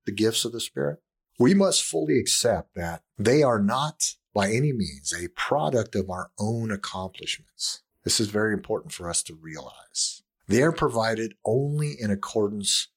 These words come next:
to his will and his purpose. Very humbling for Christians. So there is much to be said of the person and the work of the Holy Spirit as contained in the Holy Scripture.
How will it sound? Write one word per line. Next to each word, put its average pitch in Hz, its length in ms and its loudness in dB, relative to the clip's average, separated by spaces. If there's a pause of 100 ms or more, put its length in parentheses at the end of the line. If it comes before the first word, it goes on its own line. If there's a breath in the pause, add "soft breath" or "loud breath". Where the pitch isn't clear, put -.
(140)
to 107 100 2
his 147 420 0
will - 340 -16 (280)
and 90 160 -4
his 107 360 2
purpose. - 680 -6 (340)
Very 101 180 4
humbling 95 380 -4
for - 140 -10
Christians. - 600 -6 (220)
So 131 180 6
there 208 220 6
is - 120 4
much 185 300 4
to - 60 -2
be 127 140 4
said - 320 -2 (760 soft breath)
of 104 100 0
the 95 80 0
person 113 580 0
and 98 220 -4
the 90 60 -12
work 104 400 -2
of 92 80 -2
the 87 80 -6
Holy 87 300 -6
Spirit 85 520 -4
as 92 400 0
contained 127 760 -4 (100)
in 113 260 0
the 107 100 -2
Holy 104 280 -6
Scripture. - 500 -6